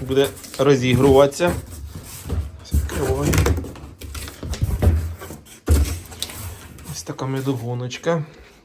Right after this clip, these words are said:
Поворотні касети, бак нержавейка. Я витягувати її не буду. На що її витягувати? Потім комусь все одно відправляю.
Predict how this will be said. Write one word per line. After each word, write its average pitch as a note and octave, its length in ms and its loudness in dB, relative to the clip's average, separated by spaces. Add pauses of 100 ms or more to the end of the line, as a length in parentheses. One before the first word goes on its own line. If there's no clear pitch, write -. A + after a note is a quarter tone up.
(1500)
Поворотні C#3 540 2
касети, C#3+ 800 -2 (460)
бак D3+ 240 4
нержавейка. B2+ 880 -2 (500)
Я G3 80 0
витягувати D#3 500 4
її C#3+ 120 0
не D#3 80 0
буду. D#3+ 360 -4 (920)
На B2+ 80 -4
що B2 140 -6
її A#2 140 -6
витягувати? A#2+ 440 -6 (720)
Потім - 200 -10
комусь A#2+ 240 -8
все - 120 -6
одно C3+ 120 -2
відправляю. C3 440 -6